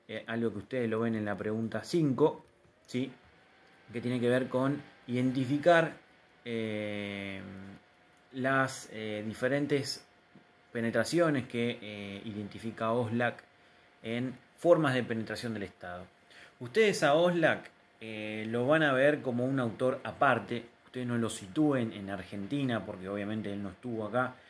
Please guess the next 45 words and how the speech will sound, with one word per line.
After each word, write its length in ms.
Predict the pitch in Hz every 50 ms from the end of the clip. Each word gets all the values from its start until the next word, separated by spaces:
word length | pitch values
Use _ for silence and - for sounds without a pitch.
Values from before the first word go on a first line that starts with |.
| - - _ -
sino 200 | - 147 160 160
que 80 | 151 165
él 60 | 165
es 120 | 160 160 -
un 120 | 160 151
autor 360 | 143 143 135 139 160 160 156
que 100 | 156 143
va 100 | 135 139
a 20 | 139
hablar 400 | 135 135 139 139 143 147 143 -
de 160 | 135 117 123
la 160 | 123 120 117
conformación 720 | - 120 113 107 - 117 110 113 113 113 - 147 139 139
del 80 | 131 110
Estado 360 | 101 92 - - 117 110 104
Nacional. 480 | 101 98 92 - - - - - - - - _ _ _ _ _ - - - - - - _ _ _ _ _ _ _ _ _ _ -
Ustedes, 720 | 135 123 - - 208 214 214 202 185 156 - - - - -
a 60 | -
ustedes 340 | 110 98 - - 151 147 127
lo 120 | 113 107 -
que 100 | 110 104
les 220 | 101 92 - -
importa 640 | 107 104 95 92 131 151 156 160 156 - 117 101 92
como 240 | 95 95 95 95 98
base 240 | 117 117 120 123
central, 500 | 113 - 104 98 98 92 110 127 135 139
y 80 | 123 110
esto 240 | 113 113 - 117 110
grábenselo 540 | 110 110 110 110 107 101 - 101 98 101 98
en 80 | 95
la 100 | 95 95
cabeza, 500 | 95 98 104 123 135 131 131 127 110 98
son 260 | - - 160 160 156
cuatro 360 | 147 - 175 175 170 180 156 131
conceptos, 640 | 143 139 131 - 160 143 117 - - 95 - - _ _ _
¿sí? 160 | - 113 113
Que 120 | 110 - 117
son 240 | - - 143 143 -
cuatro 420 | - 156 180 185 175 175 165 151
maneras 420 | 139 131 127 131 135 135 135 123 113
de 140 | 113 104 -
conformar 520 | 113 107 101 - 110 101 107 120 131 127
un 120 | 120 107
Estado 360 | 92 90 - - 117 107 101 98
Nacional. 460 | 95 90 - - 92 90 85 82